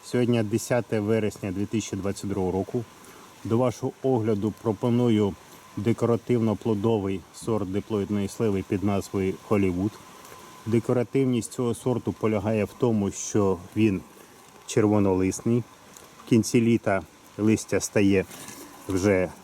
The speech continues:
зеленкувате ззовні. Зараз ми зірвемо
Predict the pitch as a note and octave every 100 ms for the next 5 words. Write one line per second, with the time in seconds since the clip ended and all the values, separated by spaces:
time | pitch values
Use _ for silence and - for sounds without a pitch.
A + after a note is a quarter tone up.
0 | - - - - G#2+ G#2+ A2 G2 - F2+
1 | E2 - A#2+ - - - - - - -
2 | - - A#2 G#2+ A#2+ A2+ A#2 A#2 - -
3 | - - - - - - A3 G3+ - -
4 | C4 C#4 C4+ - - - - - - -
5 | - - - - - - - G2+ B2 A#2+
6 | A#2 A#2 G#2+ A#2 A2+ G#2+ G2+